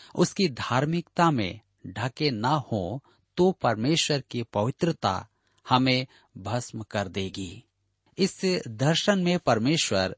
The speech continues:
दिखाई नहीं दे रहा है, उसका केवल प्रकाशन दिखाई दे रहा था। यह सच है कि किसी ने कभी परमेश्वर को नहीं देखा है। निर्गमन की पुस्तक तैंतीस अध्याय उसके अठारह से तेईस पद में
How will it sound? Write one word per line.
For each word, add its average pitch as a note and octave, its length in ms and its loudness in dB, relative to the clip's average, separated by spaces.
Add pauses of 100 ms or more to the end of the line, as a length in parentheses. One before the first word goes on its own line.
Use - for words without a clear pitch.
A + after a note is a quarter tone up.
दिखाई A2+ 460 -2
नहीं G2+ 260 -6
दे G2 200 -6
रहा F2+ 220 -8
है, - 260 -14 (1000)
उसका E3 360 -2 (120)
केवल G#2 380 0
प्रकाशन C3 920 2 (220)
दिखाई B2 480 0
दे G#2+ 200 0
रहा G2 240 0
था। - 380 -8 (520)
यह E3 200 6
सच - 400 4
है A2 180 4
कि D#3 280 -2
किसी F3 340 0
ने G2+ 280 -2 (320)
कभी D#3+ 320 6
परमेश्वर A#2+ 680 2
को D3 200 0
नहीं D#3+ 260 0
देखा G#2 340 -2
है। F#2 280 -10 (540)
निर्गमन C3+ 480 4
की A#2 160 -4
पुस्तक - 460 -2 (100)
तैंतीस G#2 440 -2
अध्याय G#2 340 0
उसके F#2 520 -4 (480)
अठारह D#3+ 460 6
से D#3 200 2
तेईस A2+ 580 -2
पद C3+ 200 0
में F#2+ 360 -2